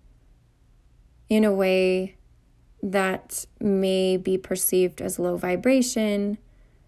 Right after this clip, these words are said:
or judgmental or critical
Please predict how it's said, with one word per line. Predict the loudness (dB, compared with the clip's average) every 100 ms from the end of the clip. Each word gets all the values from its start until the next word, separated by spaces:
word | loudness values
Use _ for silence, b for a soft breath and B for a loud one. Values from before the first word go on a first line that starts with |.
| _ _ _ _ _ _ _ _ _ _ _ _
or | -6
judgmental | -2 -2 2 4 6 4 2 -2 0 -2 -4 -2
or | 0 2 0 -2 -6 -16 _ -18
critical | -2 0 0 -2 -2 0 -2 -4